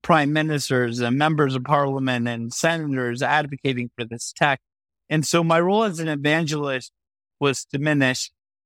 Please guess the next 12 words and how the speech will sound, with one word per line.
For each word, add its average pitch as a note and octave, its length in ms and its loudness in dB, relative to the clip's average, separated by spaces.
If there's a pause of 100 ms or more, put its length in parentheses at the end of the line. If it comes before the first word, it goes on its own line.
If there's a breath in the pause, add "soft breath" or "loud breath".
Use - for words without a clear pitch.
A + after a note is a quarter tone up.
And E3 100 6
that C#4 300 2
was G#3+ 320 -6 (1120)
always A#3 400 2
kind G3+ 160 -4
of F3+ 60 -4
my D3 100 -2
biggest D3 560 -6
role D3+ 400 0
in B2+ 120 -4
that B2+ 200 0
industry. C#3 540 -4